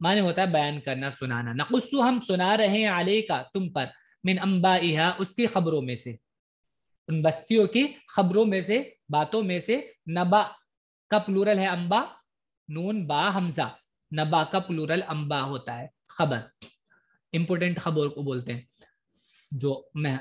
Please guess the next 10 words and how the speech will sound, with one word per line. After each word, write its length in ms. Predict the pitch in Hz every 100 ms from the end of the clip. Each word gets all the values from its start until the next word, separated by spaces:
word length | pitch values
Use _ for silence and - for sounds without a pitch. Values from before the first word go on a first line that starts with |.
| -
जो 160 | 143 139
बहुत 360 | 135 127 139 - _ _ _ _ _ _ _ _ _ -
अहम 240 | 147 151 -
व-, 200 | 143 131 -
खबरें 320 | - 139 135
होती 220 | 139 131
हैं 60 | 196
उनको 260 | 175 139 123
बोलते 240 | 117
हैं। 60 | -